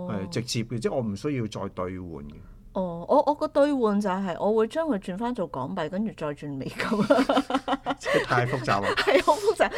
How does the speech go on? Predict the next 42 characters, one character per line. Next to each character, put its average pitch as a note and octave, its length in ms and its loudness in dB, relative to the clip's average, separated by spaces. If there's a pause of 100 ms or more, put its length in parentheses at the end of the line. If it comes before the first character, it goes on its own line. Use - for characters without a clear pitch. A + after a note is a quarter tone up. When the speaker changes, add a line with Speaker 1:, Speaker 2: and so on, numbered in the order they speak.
(120)
Speaker 2:
所 A#4+ 100 8 (100)
以 D#4+ 60 4
成 A3 180 4
件 A#3+ 160 4
事 B3+ 160 0
我 A3 120 6
就 C4+ 140 2
見 C4 140 -2
到， C4+ 100 -2 (280)
唉， C4 120 0
算 G#3 340 -2
啦， A3 120 2
我 G#3 60 2
見 E3+ 140 -4
到 D#3+ 80 -2
佢 G3+ 120 2
特 D3+ 120 -4
價 C#3 220 -6
我 C3+ 80 -6
就 B2 140 -8
買 B2 120 -10
啦。 - 320 -10
Speaker 1:
係 C#3+ 100 4
啦， D#3 160 6
但 E3+ 200 2
係 D3 40 -2
嗱， A2 100 0 (200)
個 G3 100 2
問 D3 360 0
題 A2+ 200 -2
就 B2+ 80 0
係 A#2+ 40 2
因 F#3 140 0
為 D#3+ 100 0
佢 C3+ 100 -2
啲 C3 40 2
嘢 C#3 260 2
好 A2 80 -2
大 G2 260 -6
份 E2+ 320 -8
吖 F#2+ 100 -10
嘛。 F2 160 -12